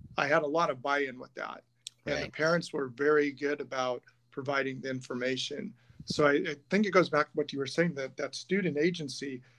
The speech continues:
Speaker 1: and the fact that whatever the students are producing, it can't be just a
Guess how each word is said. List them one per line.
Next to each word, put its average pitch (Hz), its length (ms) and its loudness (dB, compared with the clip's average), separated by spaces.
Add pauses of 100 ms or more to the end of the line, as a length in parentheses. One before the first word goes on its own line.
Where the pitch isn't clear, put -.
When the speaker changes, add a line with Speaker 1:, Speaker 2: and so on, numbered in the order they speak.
(220)
Speaker 1:
and 147 280 6
the 147 120 2
fact 196 380 2
that 160 200 6
whatever 175 540 2
the 147 80 -6
students 156 460 -4
are 143 100 -4
producing, 139 880 -2 (540)
it 143 180 4 (320)
can't 202 340 2
be 165 160 4
just 156 400 2
a 139 240 2